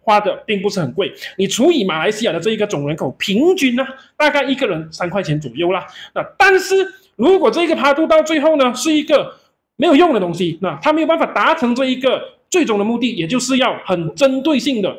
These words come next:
给到这一个补贴，而且是这一个误差范围不能够太大，不能够有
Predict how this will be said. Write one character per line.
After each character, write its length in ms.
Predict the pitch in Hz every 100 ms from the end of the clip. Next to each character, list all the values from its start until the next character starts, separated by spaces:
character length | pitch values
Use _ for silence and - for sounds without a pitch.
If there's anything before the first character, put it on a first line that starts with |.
| - _
给 180 | - 151
到 140 | 196 214
这 100 | 214
一 60 |
个 100 | 208
补 180 | 147 131
贴， 180 | 147 160
而 100 | 214
且 120 | 180
是 320 | - 214 113 -
这 100 | -
一 60 | 208
个 180 | 214 208
误 100 | 277
差 180 | 233 185
范 200 | 185 214
围 80 | 156
不 80 | 208
能 100 | 165
够 80 | 180
太 140 | 190
大， 120 | 190 180
不 100 | 233
能 100 | 180
够 80 |
有 220 | 220 131